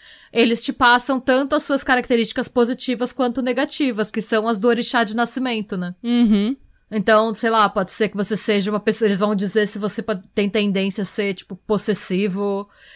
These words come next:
Speaker 1: e ao mesmo tempo super leal, tem algumas características, assim, que, é, positivas e negativas que acompanham o seu orixá de nascimento. Então, é bem distan-, eu acho que se aproxima mais,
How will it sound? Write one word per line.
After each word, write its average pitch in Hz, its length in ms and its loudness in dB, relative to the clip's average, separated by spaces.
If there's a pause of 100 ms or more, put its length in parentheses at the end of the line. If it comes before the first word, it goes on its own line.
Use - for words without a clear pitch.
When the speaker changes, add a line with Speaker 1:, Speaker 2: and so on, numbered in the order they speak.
(160)
Speaker 1:
e 196 160 2
ao 196 80 4
mesmo 196 260 2
tempo 190 300 -2
super 202 360 0
leal, 196 500 4
tem 196 160 -2
algumas 196 320 -2
características, 214 840 -2
assim, 220 340 -2
que, 240 320 0
é, 202 300 0
positivas 247 680 0
e 233 60 -2
negativas 240 500 -4
que - 80 -12
acompanham 233 560 -4 (580)
o - 80 -10
seu 220 200 0
orixá 220 340 0
de 208 140 -4
nascimento. 214 640 -6
Então, 208 280 -4
é 226 200 -2
bem 208 400 -2
distan-, 277 320 -4
eu 208 120 2
acho 247 140 2
que - 80 -12
se - 80 -2
aproxima 277 540 0
mais, 240 500 2